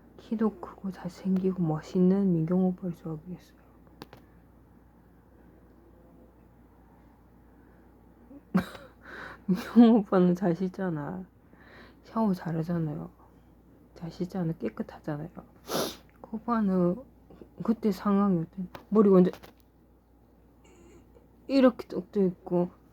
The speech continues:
머리가 새우 등머리처럼 돼 있고 더러웠어.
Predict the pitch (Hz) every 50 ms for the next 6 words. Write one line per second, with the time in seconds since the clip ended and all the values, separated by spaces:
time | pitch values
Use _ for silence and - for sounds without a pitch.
0 | - - - - - _ - - - _ - 214 226 220 208 196 185 - 220 208
1 | 196 180 - - - 254 262 247 247 233 202 - - 180 175 175 170 175 170 165
2 | 170 - - - 170 165 165 - 165 160 170 165 - _ - 185 175 170 175 -
3 | - - - - - - - - - - - - - - - - - - - -
4 | - - - - - - - - - - - - - - - - - - 196 202
5 | 220 240 233 202 - - - - 170 160 160 160 175 170 170 180 185 180 185 190
6 | 196 202 196